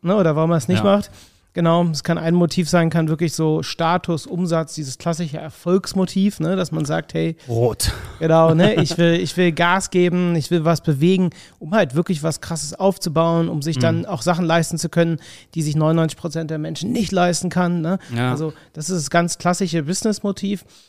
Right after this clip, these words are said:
Speaker 1: Ähm, es gibt aber auch sowas wie Freiheitsmotiv, dass auch viele sagen, hey, ich will richtig viel Geld verdienen oder ich bin Unternehmer,
Speaker 2: Mhm.
Speaker 1: damit ich einfach mehr Freiheit habe, dass ich entscheiden kann, wann ich arbeite, mit wem ich arbeite, dass ich vielleicht auch rumreisen kann in der Welt, ne? So
Speaker 2: Ja.
Speaker 1: Bali, wo auch immer man hin möchte,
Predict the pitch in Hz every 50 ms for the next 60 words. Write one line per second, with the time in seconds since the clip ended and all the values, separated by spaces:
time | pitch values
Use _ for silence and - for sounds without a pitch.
0 | _ _ _ - 160 156 151 156 165 147 - - 160 151 165 151 156 160 165 165
1 | 143 - 156 147 160 143 - - 156 131 - - 196 202 196 180 170 - - 165
2 | 156 - 175 165 151 160 143 - - 147 - - - 160 147 147 160 160 147 147
3 | 165 165 165 147 - - 151 151 160 151 - 170 147 - 160 139 - 160 180 -
4 | - 190 165 185 196 202 190 - 143 156 156 139 - - 175 180 170 165 147 156
5 | 156 147 151 170 180 196 208 - - _ - 135 123 120 117 117 117 - - 151
6 | 156 156 180 - - - 165 147 151 165 151 180 170 - - - 175 185 185 180
7 | 156 156 147 - - 139 - - - 165 151 - 160 160 160 160 160 - 156 156
8 | 151 143 156 156 156 160 - - - 170 165 156 160 151 151 151 160 160 156 156
9 | 131 135 160 160 160 151 139 165 156 151 147 156 151 143 156 151 - - - -
10 | - - - - - - - 156 147 131 - - - 170 202 202 175 165 165 165
11 | 160 165 156 - 165 160 160 160 156 151 139 160 160 165 170 165 - - 165 190
12 | 220 208 165 175 131 123 123 117 - - 131 - - _ _ _ 165 165 165 165
13 | 160 160 156 156 139 156 165 151 - 180 165 151 156 156 156 170 180 175 165 160
14 | 160 151 - 165 156 156